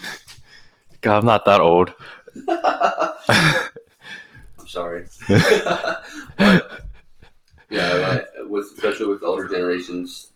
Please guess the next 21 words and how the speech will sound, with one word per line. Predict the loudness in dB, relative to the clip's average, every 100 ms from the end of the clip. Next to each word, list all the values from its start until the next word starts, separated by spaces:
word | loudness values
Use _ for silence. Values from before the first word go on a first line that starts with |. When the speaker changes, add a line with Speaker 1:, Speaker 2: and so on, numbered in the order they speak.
| -12
Speaker 2:
they | -4
don't, | -2 -4 -8 _ _ _ _ _ 0
a | 2
lot |
of | 2
Speaker 1:
Yeah. | 0
Speaker 2:
them | -6
didn't | -8 -10 -10
really | -12 -14
get | -18 _
the | -20 -16
help | -14 -14
that | -18 -16
they | -14
su-, | -12 -8 -8 -10 _
they, | -16 -14
it | -14 _ _ _ _ _ _ _
Speaker 1:
Okay. | 2 2
Speaker 2:
wasn't | 0 -6
that | -8 -8
common | -12 -16 -16 -14 -14 -18